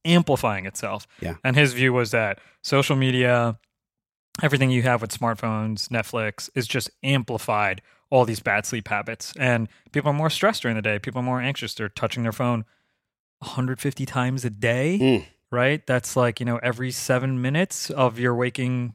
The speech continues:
Speaker 1: if you're up for
Speaker 2: I
Speaker 1: call
Speaker 2: feel
Speaker 1: it,
Speaker 2: that
Speaker 1: yeah.
Speaker 2: too. I feel
Speaker 1: Yeah.
Speaker 2: the pull to the phone a lot.
Speaker 1: Yeah. So,
Speaker 2: Yeah.
Speaker 1: I mean, and,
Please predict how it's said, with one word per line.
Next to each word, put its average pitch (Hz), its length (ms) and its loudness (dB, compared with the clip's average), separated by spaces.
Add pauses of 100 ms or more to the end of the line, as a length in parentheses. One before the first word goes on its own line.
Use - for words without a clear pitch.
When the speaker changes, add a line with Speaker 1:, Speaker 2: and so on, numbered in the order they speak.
Speaker 1:
if 135 160 -8
you're 113 180 -2
up 110 240 0
for 110 380 -2
Speaker 2:
I 143 100 8
Speaker 1:
call 107 120 4
Speaker 2:
feel 196 80 6
Speaker 1:
it, 170 60 6
Speaker 2:
that 170 120 6
Speaker 1:
yeah. 117 60 -2
Speaker 2:
too. 143 180 6
I 110 60 6
feel 151 240 0
Speaker 1:
Yeah. 113 60 2
Speaker 2:
the 110 60 2
pull 143 340 -2
to - 120 -6
the 98 80 -6
phone 82 260 -4
a 76 60 -2
lot. 69 260 -6
Speaker 1:
Yeah. 127 300 6 (140)
So, 120 400 2
Speaker 2:
Yeah. 117 80 -4
Speaker 1:
I - 20 0
mean, 135 240 0
and, 131 320 0